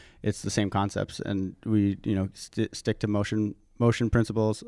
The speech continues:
on offense and pressure principles on defense. And so how can we pressure effectively defensively? How can we keep the motion and the flow going? And so, um,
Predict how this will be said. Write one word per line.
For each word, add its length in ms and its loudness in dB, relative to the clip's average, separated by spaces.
on 140 0
offense 520 0
and 300 2
pressure 260 2
principles 400 -2
on 100 -4
defense. 400 -6
And 180 -6
so 160 2
how 160 4
can 140 -4
we 60 -2
pressure 440 2
effectively 560 0
defensively? 600 0
How 140 0
can 300 0
we 380 2
keep 180 -2
the 60 0
motion 320 0
and 80 -2
the 60 -6
flow 220 0
going? 260 -4
And 220 -2
so, 380 4
um, 400 2